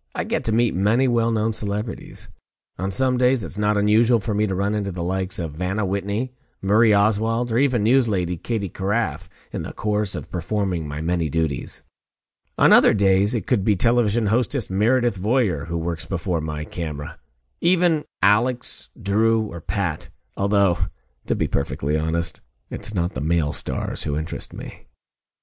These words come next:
Being a very horny thirty-year-old single guy, I'd much rather see the older ladies, lovely women, who despite their fifty-plus ages,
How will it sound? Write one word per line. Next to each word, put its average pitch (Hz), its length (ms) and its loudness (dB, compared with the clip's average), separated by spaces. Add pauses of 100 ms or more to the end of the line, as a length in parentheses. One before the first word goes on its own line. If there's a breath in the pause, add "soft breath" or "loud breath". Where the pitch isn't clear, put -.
(100)
Being 113 200 6
a 101 60 4
very 98 400 2
horny 92 400 0
thirty-year-old 80 640 -2
single 73 380 -6
guy, - 380 -10 (360 soft breath)
I'd 123 220 2
much 104 280 2
rather 95 280 2
see 95 220 4
the 85 220 -2
older 113 320 0
ladies, 82 600 -2 (560)
lovely 104 560 0
women, 82 460 0 (360)
who 110 100 2
despite 147 440 2
their 127 100 4
fifty-plus 120 600 2
ages, 98 420 0